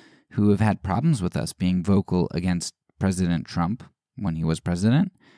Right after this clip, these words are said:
or being for racial reconciliation. Now, we've been threatened, uh, to, uh, we've had our support threatened by certain places.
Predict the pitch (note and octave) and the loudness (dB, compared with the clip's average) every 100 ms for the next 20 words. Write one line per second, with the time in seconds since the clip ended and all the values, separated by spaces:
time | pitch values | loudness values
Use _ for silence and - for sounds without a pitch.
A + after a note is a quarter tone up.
0 | _ - - G#2+ G#2 G#2 - - F2+ F#2+ | _ -6 2 4 6 4 2 -8 0 4
1 | G2+ G#2 G#2 - - G#2 G#2+ G2+ - G#2+ | 6 6 2 0 2 4 6 2 2 2
2 | G2+ - G2+ F#2+ F#2 G2+ C#3+ - - - | 0 0 -2 0 0 0 -2 -6 -14 -18
3 | _ _ _ _ _ _ - F2 F2 F2 | _ _ _ _ _ _ -6 -2 0 2
4 | G2 F#2+ _ _ _ _ _ - - _ | 2 2 _ _ _ _ _ -20 -20 _
5 | - G2 F2+ F#2 - G2 D#2 F#2 G2 - | -14 -2 2 2 2 0 2 0 0 -2
6 | - - F#2 F2+ F2 - - - - - | -10 -6 -2 -2 -4 -8 -20 -20 -6 -2
7 | B1 E2 F2 G#1 F#2+ G2 F#2 E2+ - F#2+ | 0 0 -2 -2 -4 -2 -4 -4 -4 -4
8 | - E2 - F3+ - F2+ - - - - | -4 -4 -2 -2 -2 -4 -4 -8 -12 -16
9 | - G#2 E2 E2 - _ _ - - - | -8 -2 0 -2 -6 _ _ -6 -4 -4
10 | E2+ E2 _ - D2 D#2 - - | -6 -8 _ -8 -8 -8 -12 -14